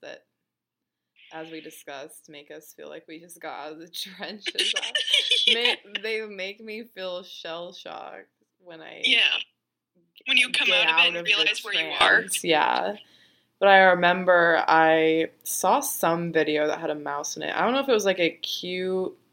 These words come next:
Speaker 1: video of a mouse nobbing on some salad or something, or if it was someone had a mouse
Speaker 2: Yeah.
Speaker 1: in their house. <laughs> Bars. No, someone, <laughs> like, had something. I don't know, but they, like,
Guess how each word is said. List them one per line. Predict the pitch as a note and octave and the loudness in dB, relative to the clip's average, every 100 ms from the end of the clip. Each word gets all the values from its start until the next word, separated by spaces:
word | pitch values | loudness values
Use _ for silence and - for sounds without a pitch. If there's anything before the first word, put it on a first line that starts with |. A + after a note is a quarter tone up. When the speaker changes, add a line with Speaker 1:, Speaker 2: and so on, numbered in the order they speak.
| _ | _
Speaker 1:
video | F#3+ F3+ F3+ | -6 -2 0
of | E3+ | 0
a | |
mouse | D#3+ D3+ D3 D#3 D#3 - | 0 0 0 0 -2 -10
nobbing | D#3 D#3 D3+ C#3+ C#3+ D3 D#3 D#3 | -10 -8 -2 0 2 2 -2 -4
on | D3+ D#3 | -6 -8
some | E3 D#3 D3+ D#3 - - - | -8 -8 -10 -16 -18 -18 -6
salad | - E3 G3 G#3 G3+ | 0 4 4 4 2
or | G3+ G3+ | 0 -2
something, | G3 F#3+ F#3 F3+ F3 | -4 -4 -4 -2 -2
or | |
if | E3 | -2
it | D#3+ | 2
was | D#3+ D#3+ - - - _ _ _ | 2 2 -4 -18 -20 _ _ _
someone | - E3+ F3 F3 F3 E3+ E3 E3 E3+ F3 _ _ _ _ _ - - - - | 0 2 2 2 4 2 0 -4 -6 -10 _ _ _ _ _ -14 -2 2 4
had | - - D#3+ D#3 | 2 4 4 6
a | - D3+ C#3+ | 4 0 -4
mouse | D3 D#3+ - - - - - _ _ _ - | -6 -8 -8 -8 -14 -16 -20 _ _ _ -8
Speaker 2:
Yeah. | A#3+ A#3 - - | -2 -2 -2 -8
Speaker 1:
in | E3+ | -10
their | E3 D#3+ | -10 -10
house. | - D#3 E3 F#3+ A3+ - - - - _ _ G3 - | -14 -16 -14 -14 -14 -18 -18 -20 -20 _ _ -20 -20
<laughs> | C#3+ _ _ F#3 | -20 _ _ -18
Bars. | - G#3+ - - - F#3+ | -18 -18 -20 -20 -14 -8
No, | F3+ E3 | -6 -6
someone, | G#3 G#3+ A3+ E4 A#3+ | -6 -4 -4 -6 -6
<laughs> | C#4 | 0
like, | C#4+ - | 0 2
had | D#4 B3 - | 0 0 -4
something. | C4+ B3+ - - - - - | -10 -6 -6 -6 -14 -6 6
I | A#3 | 6
don't | A#3 | 8
know, | G3+ F#3+ F3+ | 8 6 6
but | F#3+ | 4
they, | G3 G3 | 4 4
like, | G#3+ | 2